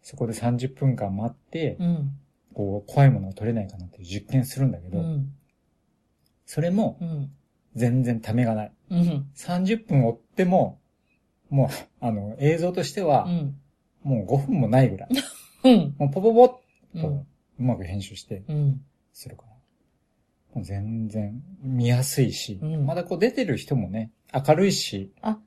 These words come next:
Speaker 2: そうそう。
Speaker 1: あの、わかりやすく説明してくれるし。
Speaker 2: うん。で、しっかり怖いんですよ。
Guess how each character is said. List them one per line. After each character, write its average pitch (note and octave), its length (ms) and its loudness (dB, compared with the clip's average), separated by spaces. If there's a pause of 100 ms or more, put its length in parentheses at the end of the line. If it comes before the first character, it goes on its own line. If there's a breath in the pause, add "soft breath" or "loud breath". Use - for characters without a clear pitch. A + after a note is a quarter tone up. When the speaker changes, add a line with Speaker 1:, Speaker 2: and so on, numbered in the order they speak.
Speaker 2:
そ - 180 -8
う A#3 40 -4
そ A#3+ 300 -2
う。 A#3 40 2
Speaker 1:
あ A3+ 40 0
の、 D#3 160 0
わ A#2+ 100 0
か F#3 140 0
り F#3+ 80 0
や F#3+ 100 4
す - 140 -8
く - 80 -14
説 G#2 280 -8
明 G#2 160 -2
し - 80 -8
て - 100 -8
く F#2+ 100 -8
れ G2+ 100 -4
る F2+ 100 -12
し。 - 200 -18
Speaker 2:
う G3+ 120 -2
ん。 D#3+ 320 2 (1000)
で、 E3+ 80 -8
し - 240 -6
っ - 40 -20
か G4 120 -4
り D4 100 0
怖 A#3 300 4
い G3 60 6
ん D#3+ 40 2
で C#3 100 -2
す - 120 -8
よ。 A#2 140 -10